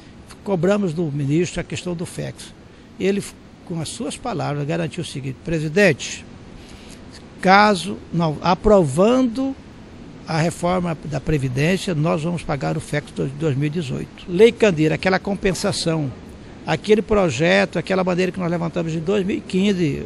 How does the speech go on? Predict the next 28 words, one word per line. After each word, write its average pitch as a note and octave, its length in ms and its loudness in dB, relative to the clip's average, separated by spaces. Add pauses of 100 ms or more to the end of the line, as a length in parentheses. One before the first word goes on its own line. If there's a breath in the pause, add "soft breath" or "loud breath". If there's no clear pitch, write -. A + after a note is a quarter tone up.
o B2 60 -2
resumo E3 280 2
do E3+ 100 2
dia F3 160 4
acompanhou, D#3+ 520 -2
para F3+ 240 -2
e E3+ 40 0
passo, C#3+ 520 -4 (240)
transformou F#3+ 460 4
num G3 100 0
projeto E3+ 360 0
de E3 80 -2
lei, D#3+ 180 2
é F3 60 4
o E3 40 0
que, - 140 -2
o D3+ 180 0
projeto D#3 220 0
de E3+ 80 2
lei D#3 120 2
quinhentos E3 460 0
e C#3+ 60 2
onze, D#3+ 240 2
que F3+ 100 -2
tá G3 160 4
na F#3+ 140 0
Câmara G#3 380 2
Federal, D#3 540 2